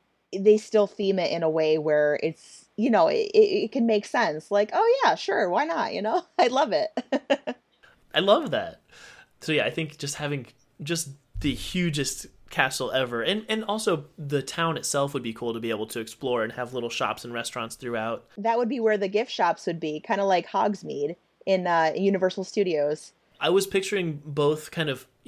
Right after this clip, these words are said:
Speaker 2: a Diagon Alley type area and then also kind of a Main Street U S A type of area.
Speaker 1: Yeah, yeah.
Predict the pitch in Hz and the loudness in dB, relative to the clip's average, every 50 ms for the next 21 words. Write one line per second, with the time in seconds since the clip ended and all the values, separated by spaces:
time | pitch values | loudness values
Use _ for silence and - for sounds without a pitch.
0 | 156 - - 156 147 143 143 139 143 147 151 151 135 127 131 131 147 147 143 156 | -14 -10 -6 -6 -4 -2 0 0 0 0 0 0 -2 -2 -2 -2 -2 -2 -2 -2
1 | 147 139 - - 143 147 147 151 147 147 143 135 127 131 131 127 120 117 120 - | -2 -2 -2 -2 -2 0 0 0 0 0 0 0 -2 -4 -4 -6 -6 -8 -8 -8
2 | - 123 - 139 131 127 131 127 131 123 131 127 127 131 131 - 143 127 120 127 | -10 -12 -8 -6 -6 -4 -4 -4 -4 -4 -4 -4 -6 -6 -6 -8 -8 -6 -4 -4
3 | 120 120 - - 131 131 135 135 127 117 117 113 110 110 107 104 101 107 104 104 | -4 -4 -2 -2 -2 -2 -4 -4 -6 -6 -6 -6 -8 -6 -8 -8 -8 -6 -6 -8
4 | 104 - - - - _ _ _ - 226 277 302 359 415 392 285 226 240 269 285 | -8 -10 -16 -20 -20 _ _ _ -2 0 2 4 4 4 4 4 4 4 2 2
5 | 233 170 165 180 | 0 0 -2 -4